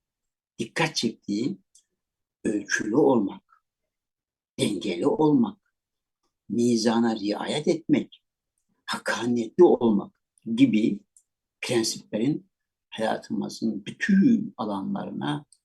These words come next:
taşınması icap ediyor. Aksi halde eksik bir ya da yanlış bir din anlayışı içerisinde bulunmuş oluruz.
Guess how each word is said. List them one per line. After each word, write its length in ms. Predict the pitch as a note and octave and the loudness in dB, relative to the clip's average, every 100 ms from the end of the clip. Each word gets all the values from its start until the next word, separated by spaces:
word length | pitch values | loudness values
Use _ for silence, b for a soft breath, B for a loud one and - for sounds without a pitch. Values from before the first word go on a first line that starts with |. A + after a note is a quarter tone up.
| _ | _
taşınması 600 | - - - - - - | -8 -6 -6 -8 -8 -10
icap 300 | - - - | -6 -8 -8
ediyor. 440 | _ _ _ _ _ _ _ _ | _ _ _ _ _ _ _ _
Aksi 280 | D#3+ - - | -8 -6 -4
halde 420 | B2+ A2+ D3 - _ _ _ _ - | -4 -2 -4 -6 _ _ _ _ -4
eksik 500 | D3 - - - - | -4 -2 -4 -2 2
bir 280 | A2+ - - | 2 2 -6
ya 140 | - | -6
da 40 | B2 | -4
yanlış 640 | A#2+ C3+ D3+ G3+ - - | -4 -4 -2 -2 -2 -2
bir 260 | D3+ G#2 - _ _ _ - | -2 -2 -6 _ _ _ 0
din 140 | F#3+ | 2
anlayışı 580 | F#3 D3+ A2+ A2 G#2 - | 2 0 2 2 -2 -8
içerisinde 720 | - A2+ G#2 - G#2 G2+ G2+ _ _ _ | -8 -6 -6 -4 -2 -2 -4 _ _ _
bulunmuş 400 | A2+ G#2+ G#2 G2 | -4 -4 -4 -8
oluruz. 360 | - - C#3+ D3 | -8 -4 -4 -6